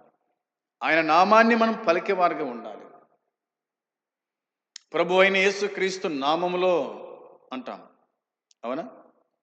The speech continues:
యేసుక్రీస్తు నామమును మనము పలకాలి. ఆయన నామములో మనం ప్రార్థన చేస్తే దేవుడు ఆలకిస్తాడని మాట రాయబడింది,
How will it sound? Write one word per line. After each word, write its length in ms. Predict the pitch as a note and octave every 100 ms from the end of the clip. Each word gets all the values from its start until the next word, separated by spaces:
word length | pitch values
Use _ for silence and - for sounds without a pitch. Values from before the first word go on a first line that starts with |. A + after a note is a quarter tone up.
| _ _ _ _ _ _ _ _ _ _ _ _ _ -
యేసుక్రీస్తు 680 | E3+ F#3+ G#3+ G#3 A3 G#3+
నామమును 560 | G#3+ F3+ F3+ G#3+ A3+ A3+
మనము 680 | G#3+ G3 F#3 D3 F3 G3+ - - -
పలకాలి. 440 | D#3 E3+ E3 A#2 F#2 - - - _ _ _ -
ఆయన 140 | A#2+ B2+
నామములో 460 | B2+ D3+ F3 F#3
మనం 180 | G3 F#3+
ప్రార్థన 480 | F#3 D#3+ D#3 D3 D3+
చేస్తే 640 | B2+ B2+ - A#2 A2 - - - _ _ _ _ _ _ _ _ _ _ _ -
దేవుడు 760 | G#2 C#3 E3+ F3+ F3 C#3+ F3 G3 - - - - _ _ _ _ _ _ _ _ _ _ -
ఆలకిస్తాడని 760 | B2 D#3 E3 E3+ - - D3+ E3
మాట 300 | F3+ D3 C#3
రాయబడింది, 520 | C#3 B2+ A#2 G#2 -